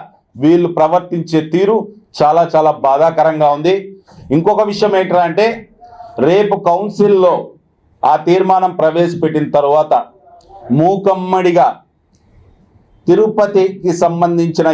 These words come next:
యాభై మంది కార్పొరేటర్లు దాన్ని వ్యతిరేకించాలి. పార్టీలకు అతీతంగా, పార్టీలకు అతీతంగా దాన్ని వ్యతిరేకించాలి. ఒకవేళ దాన్ని ఏ, ఏ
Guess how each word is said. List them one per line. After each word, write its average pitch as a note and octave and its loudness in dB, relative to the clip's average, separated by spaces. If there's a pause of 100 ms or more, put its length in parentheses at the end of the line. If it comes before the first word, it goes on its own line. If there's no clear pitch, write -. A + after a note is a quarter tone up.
(140)
యాభై E3 2 (140)
మంది E3 0 (140)
కార్పొరేటర్లు C#3+ 0 (600)
దాన్ని D#3 2
వ్యతిరేకించాలి. D#3 0 (140)
పార్టీలకు D3 0
అతీతంగా, C3 0 (1300)
పార్టీలకు G3+ 2
అతీతంగా F#3 0 (180)
దాన్ని F#3+ 2
వ్యతిరేకించాలి. D#3+ 0 (1120)
ఒకవేళ F#3+ 2 (1000)
దాన్ని G3 2 (540)
ఏ, E3+ 4 (360)
ఏ - 2